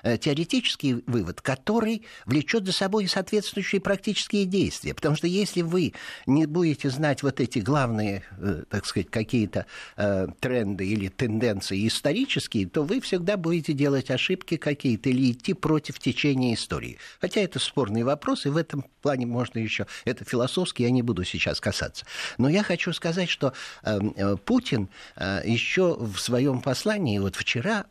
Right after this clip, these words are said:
он еще очень четко, э, знаете, э, просто рассказывая о наших военных достижениях,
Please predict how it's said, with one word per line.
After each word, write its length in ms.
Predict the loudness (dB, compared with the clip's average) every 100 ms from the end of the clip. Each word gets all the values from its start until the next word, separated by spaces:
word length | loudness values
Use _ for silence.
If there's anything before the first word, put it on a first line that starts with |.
| 0
он 180 | 2
еще 360 | 2 0 2 2
очень 380 | 2 -2 -4 -4
четко, 480 | -2 -2 -2 -4 -4 -12 -20 -20 -4
э, 280 | 0 0 -2
знаете, 640 | -2 0 0 0 0 -2 0
э, 140 | -4
просто 580 | 0 -2 0 0 0 0
рассказывая 760 | 0 -4 -2 -2 -2 -2 -2 -2
о 120 | 0
наших 400 | 0 0 -2 -2
военных 480 | 0 2 2 2 2
достижениях, 680 | 0 0 0 -2 -4 -8 -12